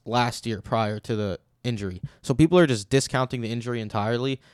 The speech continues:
and they're discounting the fact that Mike Williams, who we just spoke about,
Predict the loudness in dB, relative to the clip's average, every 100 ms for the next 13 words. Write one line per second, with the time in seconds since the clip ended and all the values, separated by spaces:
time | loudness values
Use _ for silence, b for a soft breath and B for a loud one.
0 | b b -2 0 -2 0 0 0 -2 2
1 | 2 4 -2 -2 -6 -4 0 2 0 -4
2 | -8 -8 -6 -4 -2 2 2 2